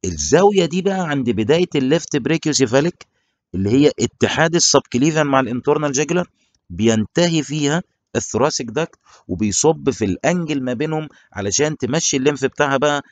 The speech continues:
على البريكيوسيفاليك، ومنه على السوبيريور فينا كافا طبعا، ومنه على الرايت اتريوم اوف ذا.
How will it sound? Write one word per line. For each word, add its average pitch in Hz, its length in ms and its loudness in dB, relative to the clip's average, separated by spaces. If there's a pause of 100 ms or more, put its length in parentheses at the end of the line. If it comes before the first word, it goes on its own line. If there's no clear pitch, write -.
(140)
على 104 100 -4
البريكيوسيفاليك، 139 840 0 (240)
ومنه 135 600 2
على 156 300 -2
السوبيريور 139 600 0
فينا 151 200 0
كافا 147 240 0
طبعا، 143 360 0 (220)
ومنه 123 380 0
على 127 240 2 (120)
الرايت 110 320 0
اتريوم 92 300 -6
اوف 73 180 -10
ذا. - 60 -20